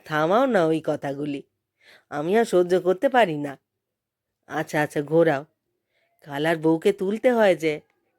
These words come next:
কে তুলবে?" রিকশাওয়ালা বসেছিল রিকশার উপরেই,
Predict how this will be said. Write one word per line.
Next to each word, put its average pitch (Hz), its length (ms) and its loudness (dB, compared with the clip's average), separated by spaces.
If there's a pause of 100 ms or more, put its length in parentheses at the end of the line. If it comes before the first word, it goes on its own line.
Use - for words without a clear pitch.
কে 196 140 -2
তুলবে?" 226 640 2 (1800)
রিকশাওয়ালা 208 640 0 (280)
বসেছিল 180 520 -2
রিকশার 151 360 -4
উপরেই, 143 360 -8